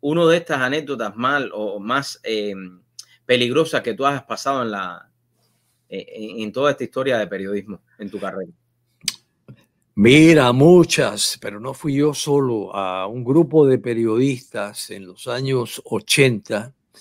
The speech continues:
Speaker 2: en la década de los ochenta y los noventa, nos tocaba cubrir Centroamérica, ¿no? Había guerra en El Salvador, había guerra en Nicaragua. Entonces, el equipo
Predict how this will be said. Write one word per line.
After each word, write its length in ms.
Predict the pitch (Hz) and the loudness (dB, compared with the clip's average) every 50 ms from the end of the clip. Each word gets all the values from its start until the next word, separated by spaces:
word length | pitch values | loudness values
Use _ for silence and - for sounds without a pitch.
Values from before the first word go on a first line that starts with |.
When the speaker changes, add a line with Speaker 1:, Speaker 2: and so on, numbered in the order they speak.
| - - - - - _ _ _ _ - | -20 -20 -20 -20 -20 _ _ _ _ -10
Speaker 2:
en 100 | 95 95 | -4 0
la 100 | 98 101 | 2 4
década 380 | 113 123 117 139 123 113 107 104 | 4 4 6 6 6 6 6 6
de 100 | 104 101 | 6 4
los 140 | 107 101 | 2 0
ochenta 680 | 117 - - - - 123 110 101 98 - 104 104 - _ _ _ _ _ _ _ _ _ | -4 -6 -6 -4 -4 -4 -4 -4 -6 -8 -10 -10 -10 _ _ _ _ _ _ _ _ _
y 140 | - 113 | -6 -2
los 220 | 107 104 104 - 107 | 0 0 0 0 -2
noventa, 600 | 117 110 110 113 135 147 143 131 113 127 120 107 | -2 0 4 4 4 4 4 2 0 0 -2 -2
nos 260 | 123 123 107 101 - | -2 -4 -8 -8 -6
tocaba 680 | - 120 107 104 - 123 117 117 123 127 120 110 - - | -4 -4 -4 -2 0 2 4 6 6 6 6 4 2 0
cubrir 680 | 127 113 110 113 113 120 123 127 127 123 127 123 _ - | 0 2 4 4 4 4 4 4 4 2 2 -2 _ -8
Centroamérica, 1000 | - - - - 113 107 98 - 104 104 104 104 107 98 92 98 98 - - - _ _ _ _ _ _ - | -6 -4 -4 -2 -4 -4 -4 -4 -2 0 0 2 2 0 -2 -4 -8 -16 -18 -20 _ _ _ _ _ _ -8
¿no? 420 | 104 107 123 156 160 135 123 123 _ _ _ _ - - - | -2 2 2 2 2 0 -4 -10 _ _ _ _ -20 -20 -10
Había 360 | - 90 90 95 104 110 110 107 | -4 -2 0 2 4 4 4 6
guerra 400 | 113 120 131 143 135 135 139 127 | 6 6 6 6 6 6 4 4
en 80 | 117 | 2
El 100 | 117 117 | 0 -4
Salvador, 600 | - - 131 117 113 113 110 113 123 135 147 147 143 | -4 -2 -2 0 2 2 2 4 4 4 4 4 4
había 320 | 113 104 104 104 101 104 | 2 2 2 0 0 0
guerra 440 | 104 107 110 113 110 107 110 107 - - | 0 0 2 0 0 0 -2 -4 -4 -4
en 220 | 117 110 101 98 | -6 -6 -4 -4
Nicaragua. 640 | 104 101 101 - 98 92 101 104 87 87 90 78 - _ _ _ _ _ _ _ - - - _ _ | -6 -8 -6 -6 -4 -2 0 -2 -2 -4 -8 -12 -16 _ _ _ _ _ _ _ -20 -20 -20 _ _
Entonces, 960 | - 101 101 92 - - - 139 143 156 156 143 - 175 160 165 156 135 - | -8 -6 -6 -6 -4 2 4 6 6 6 6 6 4 4 4 4 4 4 2
el 160 | 139 120 113 | 2 4 4
equipo 600 | 117 107 - - 151 143 120 - 127 143 175 156 | 4 2 2 2 0 0 0 0 0 0 0 -2